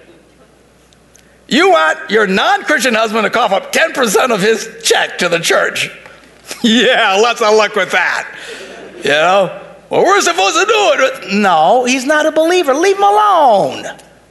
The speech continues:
Besides, most Christians don't even do that. For heaven's sake. You, you make any of your own money? Well, then tithe off of that.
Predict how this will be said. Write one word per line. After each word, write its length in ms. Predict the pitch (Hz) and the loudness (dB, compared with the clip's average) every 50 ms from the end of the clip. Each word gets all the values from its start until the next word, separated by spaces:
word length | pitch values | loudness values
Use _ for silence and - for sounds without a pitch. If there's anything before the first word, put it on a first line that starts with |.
| _ _ _ _ _ | _ _ _ _ _
Besides, 260 | - - - 381 - | -16 -8 -6 -6 -4
most 240 | 226 - - - - | -4 -6 -6 -8 -10
Christians 420 | - - - - 120 - 247 269 123 | -14 -8 -6 -4 -4 -4 -6 -8 -8
don't 120 | - 135 | -8 -8
even 180 | - - - - | -8 -10 -12 -12
do 200 | - - - - | -10 -10 -10 -8
that. 240 | - - - - - - - - _ _ _ _ _ _ _ _ _ _ _ | -8 -8 -8 -10 -12 -18 -20 -20 _ _ _ _ _ _ _ _ _ _ _
For 140 | - - - | -10 -4 -2
heaven's 340 | 220 226 214 214 170 - | -2 0 -2 -2 -6 -6
sake. 320 | - - - 127 - - - 123 131 131 - - - _ _ _ _ _ _ _ _ _ _ _ _ _ _ _ _ _ _ | -6 -4 -2 -2 -2 -4 -6 -12 -16 -20 -20 -20 -20 _ _ _ _ _ _ _ _ _ _ _ _ _ _ _ _ _ _
You, 80 | - - | -12 -10
you 200 | - 139 139 139 | -8 -4 -2 -2
make 160 | 147 165 - | -2 -2 -2
any 100 | 190 175 | 0 -2
of 60 | 170 160 | 0 0
your 100 | 165 165 | 0 0
own 80 | 180 | 0
money? 160 | 196 214 - | 0 -2 0
Well, 160 | - 208 - 190 | 0 -2 0 0
then 140 | 208 220 | -2 -2
tithe 260 | 208 214 214 - 214 220 | 0 -2 -2 -2 -2 -2
off 160 | - - - | -4 -2 -2
of 60 | 285 | -2
that. 340 | 285 320 285 - - - | -2 -2 -2 -6 -8 -14